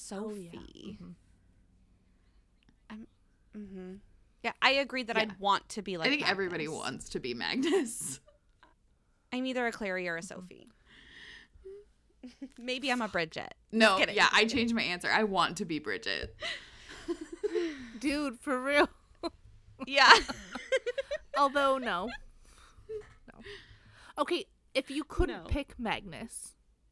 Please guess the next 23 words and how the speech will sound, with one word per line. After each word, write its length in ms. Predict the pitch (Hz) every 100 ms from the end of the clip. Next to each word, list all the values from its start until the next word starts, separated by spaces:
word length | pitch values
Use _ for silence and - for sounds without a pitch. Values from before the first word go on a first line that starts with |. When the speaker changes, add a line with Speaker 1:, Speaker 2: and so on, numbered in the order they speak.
| _
Speaker 1:
if 100 | 226
Magnus 500 | 233 247 240 226 247
was 140 | 233 220
off 160 | 208
the 80 | -
table, 580 | - 208 - 208 - 262 _ _ _ _ _ _ _ _ _ _
who 120 | 269
would 200 | 214 185
you 60 | 180
pick? 440 | - - _ - - - -
Speaker 3:
Who 140 | 202 175
would 140 | 170
I 120 | 170
be 520 | 165 170 165 202 226 -
in 120 | 170
the 80 | 160
whole 320 | 160 180 170
series? 680 | 170 - 170 175 254 392 - - -
Speaker 1:
Uh-huh. 280 | 220 202 175 _ _ _ _ _ - - - - - - - -
Speaker 2:
To 100 | 247
Speaker 3:
Hmm. 500 | 208 202 180 170 156
Speaker 2:
want 220 | 180
Speaker 1:
Like, 20 | 190